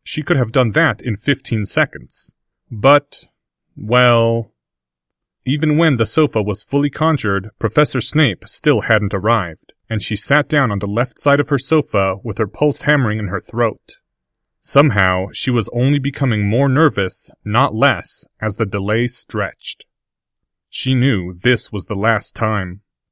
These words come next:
The last time before all these memories went away,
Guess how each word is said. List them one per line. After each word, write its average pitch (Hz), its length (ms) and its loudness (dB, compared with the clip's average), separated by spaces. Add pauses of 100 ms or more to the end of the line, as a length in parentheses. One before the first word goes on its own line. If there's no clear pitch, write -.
The 107 100 -2
last 104 400 0
time 101 360 2
before 98 400 -4
all 120 200 2
these 123 200 0
memories 101 480 0
went 107 280 -2
away, 98 460 -4